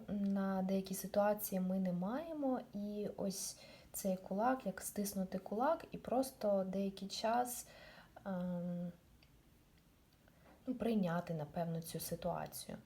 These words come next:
Ось, н-, не дуже мені це подобається. М, і не дуже подобаються мені ці емоції, які показує ось ця карта. Тобто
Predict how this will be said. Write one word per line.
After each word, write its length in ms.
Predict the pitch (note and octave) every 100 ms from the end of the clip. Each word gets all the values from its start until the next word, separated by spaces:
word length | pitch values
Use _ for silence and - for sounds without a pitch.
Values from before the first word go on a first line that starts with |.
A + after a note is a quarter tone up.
| - - - - - - - -
Ось, 500 | F#3 D#3 E3+ - -
н-, 140 | F3 -
не 240 | F#3 G3+
дуже 340 | A#3+ G#3 D#3+ D#3
мені 260 | D#3 D#3
це 160 | D#3 F3
подобається. 1160 | - F3+ G#3+ F4+ D#4+ C4+ A#3+ A#3+ - G#3+ G3+ G3+ G3+ - - - - - - -
М, 540 | G3 F#3 F3 E3+ E3+ E3 - - - - - - - - - -
і 180 | G3+ F#3
не 140 | F3+ F3+
дуже 260 | F#3+ F3
подобаються 580 | F3 F3+ F3+ F3 E3+ F3+
мені 240 | F3 F3
ці 260 | E3+ - F3+ F3 E3+
емоції, 800 | E3+ E3 - - E3+ E3+ E3
які 420 | E3 E3 - - E3+
показує 760 | - - E3 D#3+ D#3+ E3+ D#3+
ось 100 | D#3
ця 220 | - E3 -
карта. 560 | B3+ D4 - - - G#3+
Тобто 260 | F#3+ -